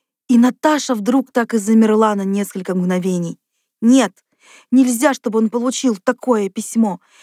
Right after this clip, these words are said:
Ему и без того нелегко там, на фронте. Он, конечно, так волнуется за них.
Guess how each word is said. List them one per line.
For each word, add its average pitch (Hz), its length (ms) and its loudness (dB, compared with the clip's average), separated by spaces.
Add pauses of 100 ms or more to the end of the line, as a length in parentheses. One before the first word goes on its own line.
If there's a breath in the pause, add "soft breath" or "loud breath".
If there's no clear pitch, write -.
(140 soft breath)
Ему 269 320 4
и 277 60 4
без 240 200 -2
того 277 300 0
нелегко 226 500 0
там, 170 260 -12
на 220 120 -2
фронте. 233 540 -2 (480 loud breath)
Он, 254 160 4
конечно, 277 500 2
так 269 240 -4
волнуется 285 540 2
за 196 160 -4
них. 185 320 -4